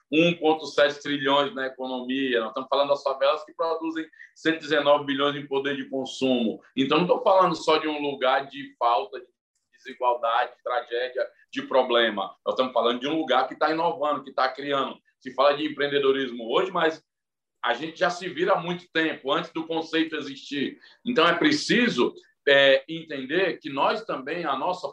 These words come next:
forma, dentro da nossa dinâmica, no favelês, como a gente fala na cufa, nós estamos produzindo também conhecimento, estratégia e dinâmicas próprias de lidar com uma economia em que nós produzimos muita riqueza, mas, infelizmente, hoje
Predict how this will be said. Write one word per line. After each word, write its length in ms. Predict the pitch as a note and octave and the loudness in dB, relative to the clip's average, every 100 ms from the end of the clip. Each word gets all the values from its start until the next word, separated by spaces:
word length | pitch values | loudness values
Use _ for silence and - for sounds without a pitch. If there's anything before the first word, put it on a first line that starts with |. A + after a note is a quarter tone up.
| - | -6
forma, 360 | B2+ C#3 C3 - - | -2 -2 -4 -10 -10
dentro 160 | - D#3 | -8 -2
da 100 | C#3+ | -2
nossa 240 | D3 C#3+ | -2 -6
dinâmica, 580 | C3 A#2+ C3 C#3 - - - _ - | -10 -2 0 0 -4 -10 -12 _ -10
no 120 | B2+ | -8
favelês, 680 | B2+ C#3+ C3+ C3+ B2 D3 D3 | 2 4 6 4 4 2 0
como 160 | - B2 | -4 -6
a 60 | |
gente 220 | A#2+ B2 - | -4 -8 -2
fala 220 | A#2+ A#2+ | 2 2
na 200 | A#2 A2+ | 2 -2
cufa, 420 | C3+ E3+ F3 - - - - | -4 -4 0 -2 -2 -14 -2
nós 160 | C#3 | -2
estamos 320 | C#3+ D#3 - - | 0 -2 -4 -2
produzindo 640 | E3+ E3 D3+ B2 D#3+ D#3 | 2 2 2 -4 -6 -4
também 400 | C#3+ C3+ C#3+ C#3+ | -2 0 0 -2
conhecimento, 720 | C3+ C3 C3 B2+ A#2+ B2+ D#3 | 0 -2 -2 -6 -4 -2 -4
estratégia 760 | - D3+ C#3+ C#3 B2 B2+ E3+ - - - | -6 0 2 2 2 2 2 -2 -6 -12
e 60 | C3 | -2
dinâmicas 580 | D#3 D3 D3+ D#3+ D#3 | 0 2 0 -2 -4
próprias 360 | - C#3 - D3 | 2 2 2 -2
de 80 | D3+ | -4
lidar 480 | E3 D3+ B2+ C#3+ - - - | -2 2 4 4 0 -10 -8
com 100 | D#3 | -2
uma 120 | E3 | 0
economia 640 | D#3 D#3+ D3+ C#3 C#3 C3 | 0 -4 -4 -4 -4 -2
em 40 | C3 | -2
que 100 | C#3 | -4
nós 200 | C3+ C3+ | -4 -4
produzimos 580 | C3+ C3+ B2 C#3 C3+ A#2 | -4 -6 -8 -6 -6 -2
muita 260 | F3 A3+ | 0 4
riqueza, 600 | G3 - - D3+ E3+ F3 F#3+ _ - | 4 2 0 2 2 2 -2 _ 0
mas, 160 | D3+ | 0
infelizmente, 720 | F3 F3 F3 - C#3+ D3 D3+ | 0 -4 -4 -4 -8 -8 -2
hoje 420 | D3+ C3+ C#3 C#3+ | 4 4 4 0